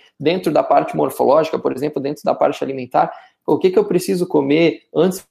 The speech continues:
do meu treino, depois do meu treino, durante o meu treino, o que que eu, quanto que eu preciso,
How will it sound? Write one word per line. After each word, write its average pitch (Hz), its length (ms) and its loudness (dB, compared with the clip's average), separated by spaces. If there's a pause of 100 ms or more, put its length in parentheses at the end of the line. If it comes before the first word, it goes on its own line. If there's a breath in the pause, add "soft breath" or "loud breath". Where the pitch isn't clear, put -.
(160)
do 156 80 -2
meu 139 160 0
treino, 156 320 0
depois 156 380 2
do 165 60 -4
meu 139 120 -2
treino, 151 320 -4
durante 139 400 -2
o 147 40 -2
meu 131 100 0
treino, 151 340 0
o 127 40 -4
que - 120 -4
que - 100 -2
eu, - 120 0 (160)
quanto 196 300 0
que 202 60 4
eu 185 40 4
preciso, 156 640 -2